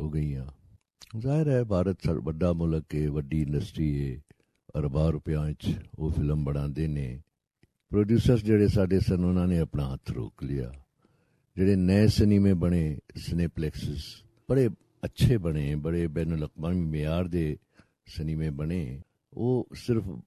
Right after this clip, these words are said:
ਵੱਡੇ ਸ਼ਹਿਰਾਂ ਵਿੱਚ, ਕਰਾਚੀ, ਲਾਹੌਰ, ਪਿੰਡੀ, ਮੁਲਤਾਨ,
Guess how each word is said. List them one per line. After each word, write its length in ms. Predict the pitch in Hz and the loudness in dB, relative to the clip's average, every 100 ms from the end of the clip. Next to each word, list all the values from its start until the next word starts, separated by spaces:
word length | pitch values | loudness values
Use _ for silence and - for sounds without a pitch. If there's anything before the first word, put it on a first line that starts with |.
| _ - | _ -6
ਵੱਡੇ 240 | 95 95 | 0 2
ਸ਼ਹਿਰਾਂ 420 | - 90 76 73 | 2 0 0 -2
ਵਿੱਚ, 340 | 71 69 - - - _ _ _ _ | -4 -6 -6 -6 -8 _ _ _ _
ਕਰਾਚੀ, 500 | 78 78 - 80 73 | -4 -4 -4 -4 -2
ਲਾਹੌਰ, 500 | 73 73 76 73 71 - | -2 0 0 -2 -6 -8
ਪਿੰਡੀ, 420 | 65 69 71 71 | -8 -6 -4 -4
ਮੁਲਤਾਨ, 720 | 69 67 - 67 67 67 | -6 -8 -6 -6 -6 -8